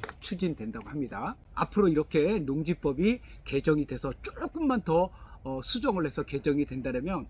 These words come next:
우리 농촌의 진짜 고령화로 더군다나 일 인구 소멸로 이어지는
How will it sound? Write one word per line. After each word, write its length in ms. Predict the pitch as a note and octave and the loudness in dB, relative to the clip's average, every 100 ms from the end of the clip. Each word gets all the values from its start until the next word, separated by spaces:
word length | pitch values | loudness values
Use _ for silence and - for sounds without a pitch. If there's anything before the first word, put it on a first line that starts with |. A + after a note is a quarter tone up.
| - - | -12 -6
우리 280 | C3+ C3 - | -2 -4 -4
농촌의 720 | C#3+ D3 - D#3+ D3 G3+ A#3+ | -2 -2 0 0 2 0 -2
진짜 220 | - C#3+ B2+ | -6 -8 -6
고령화로 720 | - D#3+ F3 C#3+ A#2+ A#2+ G#2+ - | 0 4 4 4 -2 -4 -6 -10
더군다나 380 | B2 B2 C3 B2+ - | -10 -6 -4 -4 0
일 180 | F#3+ F3+ | 4 6
인구 380 | G3 F#3 G#3 G3+ - - | 6 6 4 2 0 -16
소멸로 800 | - C#4+ B3 A3 A3 G#3+ G#3+ - | -4 2 4 4 2 4 2 0
이어지는 640 | D#3+ D#3+ D#3 D3 C#3+ C3 | 0 4 4 2 0 0